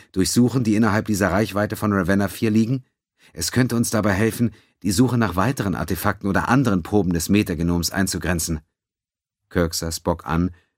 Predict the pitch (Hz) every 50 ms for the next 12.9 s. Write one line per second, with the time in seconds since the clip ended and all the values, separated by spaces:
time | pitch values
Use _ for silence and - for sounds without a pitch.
0 | _ _ _ _ _ - 95 90 - 107 98 - - - - - - 58 - -
1 | - 80 80 - - - - _ _ _ _ _ _ _ _ _ - - 87 90
2 | 85 78 90 90 87 82 107 95 90 92 80 90 80 82 78 85 76 78 85 87
3 | 87 85 92 85 82 87 90 90 87 101 98 80 80 - - 95 85 85 82 87
4 | 80 87 78 85 82 78 85 76 73 85 82 82 - - 104 85 - - - -
5 | - - - - 65 - - - - - - 78 71 65 - - - - - -
6 | 69 - - - _ _ _ _ _ _ _ _ _ _ _ _ _ _ _ _
7 | _ _ _ _ _ - 123 131 123 - - - 143 135 - - 143 135 110 120
8 | 117 120 113 95 120 104 92 85 78 78 78 78 71 - - - _ _ _ _
9 | _ - 73 73 62 58 58 64 - - - 82 71 - - - 62 67 67 73
10 | 76 - 69 69 71 71 - 73 69 - - 73 69 69 71 67 76 76 80 78
11 | 78 - - - - - - - 67 64 - 80 76 76 76 71 71 67 64 65
12 | - - - 69 64 82 87 73 69 - - 52 - - - - - -